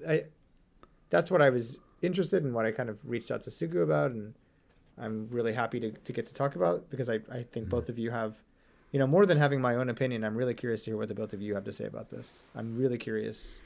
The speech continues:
Speaker 1: um, especially because I think all three of us are different kinds of Star Wars fans and have, like, different levels of,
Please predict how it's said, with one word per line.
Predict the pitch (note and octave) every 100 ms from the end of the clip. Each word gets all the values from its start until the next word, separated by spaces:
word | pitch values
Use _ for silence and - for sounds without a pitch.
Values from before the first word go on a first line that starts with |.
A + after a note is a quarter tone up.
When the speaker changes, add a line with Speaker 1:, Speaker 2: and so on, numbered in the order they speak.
| - - C3
Speaker 1:
um, | A2 G#2 - -
especially | C#3 F3 F3+
because | C#3+ D3
I | C#3
think | B2+ C#3+ C3+
all | - C3+ C#3
three | D3 C3+
of | A#2
us | A2 - - - - - - - -
are | C#3+ C3+
different | B2+ - D3+ D#3 E3 D#3+ - -
kinds | D#3 C#3+ C#3
of | B2+
Star | - B2 A2
Wars | A2+ A2+
fans | - C3+ F#3+ G#3+ - - - - _ _ - _ _ _ _
and | C3 B2 A#2
have, | B2+ A#2+
like, | A#2 -
different | C3+ D3 B2 -
levels | B2+ B2+ A#2+ A2+
of, | A2+ G#2+ A2 -